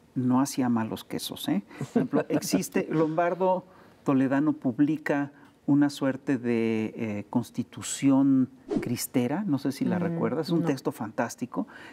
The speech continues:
Speaker 1: y es un texto que empieza diciendo, "Quedan automáticamente aboli-, abolidos todas las constituciones previas a esta", la del diecisiete, la del cincuenta y siete, la del veinticuatro,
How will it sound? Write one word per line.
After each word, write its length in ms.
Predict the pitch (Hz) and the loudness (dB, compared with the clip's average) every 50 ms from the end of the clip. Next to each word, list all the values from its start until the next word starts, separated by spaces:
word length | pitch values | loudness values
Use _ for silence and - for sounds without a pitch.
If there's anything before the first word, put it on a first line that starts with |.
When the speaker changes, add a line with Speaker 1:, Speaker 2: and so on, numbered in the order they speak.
| - _ | -8 _
Speaker 1:
y 60 | - 156 | -2 0
es 100 | 143 196 | 0 0
un 80 | 202 | 0
texto 320 | - 180 175 - - 185 - | 0 0 0 0 -2 -4 0
que 100 | - 143 | 2 0
empieza 380 | 135 - - 147 139 - 156 | 0 2 0 -2 0 0 0
diciendo, 520 | 143 131 123 - - 143 135 131 120 117 - - - - - - _ _ | 0 -2 0 2 2 4 4 4 2 0 -4 -6 -16 -20 -20 -20 _ _
"Quedan 420 | - 180 190 196 190 208 202 190 170 | 0 0 2 2 2 0 2 2 2
automáticamente 1040 | 147 143 - - 135 135 143 156 151 - - - 151 139 139 139 139 143 139 156 | 2 2 2 2 4 4 4 2 0 -2 -6 -2 0 2 4 4 2 2 0 -2
aboli-, 420 | 139 131 139 131 127 143 143 139 - | -2 -2 -2 0 0 0 0 0 -2
abolidos 540 | 160 135 120 117 127 131 143 156 151 156 - - - - - - _ _ _ | -4 -4 0 2 2 4 4 2 2 0 -4 -16 -18 -20 -20 -20 _ _ _
todas 400 | - 196 202 202 208 202 196 190 | 0 0 2 2 2 2 0 0
las 160 | 190 185 165 - | 0 -2 -2 -2
constituciones 880 | - 165 143 - - 143 135 - 165 135 - - 151 156 160 160 156 | 0 -2 -2 0 0 -4 -2 -2 -4 -4 0 2 2 4 4 2 -2
previas 440 | - - 147 143 135 156 156 147 - | -2 -2 -2 0 0 0 0 0 2
a 100 | 135 120 | 2 2
esta", 300 | 131 131 127 131 - 135 | 2 2 2 0 0 2
la 180 | 302 151 147 143 | 2 2 2 4
del 180 | 147 143 143 139 | 2 2 2 2
diecisiete, 680 | 147 143 139 - 151 135 - - 165 156 151 - 151 | 2 0 0 0 -2 -2 0 2 2 2 2 2 2
la 140 | 135 131 127 | 2 2 2
del 100 | 131 127 | 0 0
cincuenta 520 | 123 - 147 135 120 - 139 131 123 - 131 | -2 0 0 0 2 4 2 2 2 2 0
y 60 | 127 | -2
siete, 300 | - - 151 147 - 131 | 0 -2 -2 0 0 0
la 140 | 123 120 120 | 2 2 2
del 140 | 127 123 123 | 0 0 2
veinticuatro, 720 | 139 131 135 131 - 131 - - - - - - - - | 4 4 4 2 0 -4 -4 -2 -2 -2 -2 -4 -10 -16